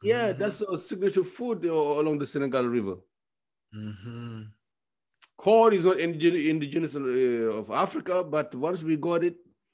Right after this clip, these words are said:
Speaker 1: it became a
Speaker 2: Mm-hmm.
Speaker 1: very important staple for us, and we've been
Speaker 2: Mm-hmm.
Speaker 1: making grits for, hominy grits for, for, for,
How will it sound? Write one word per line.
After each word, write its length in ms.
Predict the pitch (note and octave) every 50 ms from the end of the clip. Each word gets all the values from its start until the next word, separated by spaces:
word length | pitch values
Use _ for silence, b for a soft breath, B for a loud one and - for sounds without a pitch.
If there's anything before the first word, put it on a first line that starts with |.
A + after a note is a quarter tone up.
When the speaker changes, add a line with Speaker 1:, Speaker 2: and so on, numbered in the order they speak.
| _ _ _ _ -
Speaker 1:
it 140 | C3 B2+ C3
became 320 | D3+ D3+ - E3 D#3+ D#3
a 40 | D3
Speaker 2:
Mm-hmm. 180 | C#3+ C#3 A#2+ A#2+
Speaker 1:
very 140 | D#3+ F3 F3
important 340 | D#3+ - E3 D3+ D3+ C#3+ C3+
staple 360 | - - D3+ C#3+ - D3 C3+
for 260 | - - C3+ C3 C#3
us, 380 | F3+ G3+ F3 D#3 C#3+ - - _ _ -
and 240 | - C#3 C#3 C3+ C3
we've 220 | C3+ C#3 C3 B2+
been 160 | C3 C#3 C3
Speaker 2:
Mm-hmm. 100 | C3+ C3+
Speaker 1:
making 480 | C#3 C3 C3+ C3+ C3+ C3 B2+ B2 A#2 G#2+
grits 280 | - D3 D3 - - -
for, 480 | - C3+ B2+ A#2+ A2+ G#2+ G#2 G2+ - _ _ _ _ _ _ -
hominy 320 | D3 C#3+ C#3+ D3 C#3 C#3
grits 240 | B2 B2 C3+ B2+ -
for, 180 | - C3 B2+ A#2
for, 240 | - B2 A#2+ A2+ G#2+
for, 360 | G#2+ E2 E2 A#1 G#1+ -